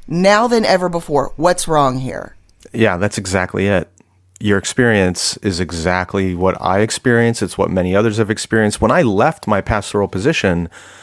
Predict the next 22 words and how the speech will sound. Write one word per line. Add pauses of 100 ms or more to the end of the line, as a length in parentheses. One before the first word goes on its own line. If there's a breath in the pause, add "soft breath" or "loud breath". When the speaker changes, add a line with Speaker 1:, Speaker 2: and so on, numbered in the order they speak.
(320 loud breath)
Speaker 2:
uh,
my
kids
were
still
in
elementary
school, (200 soft breath)
some
of
them, (420 loud breath)
and (280)
our
lives
changed
because
suddenly
my
evenings
were
more
open.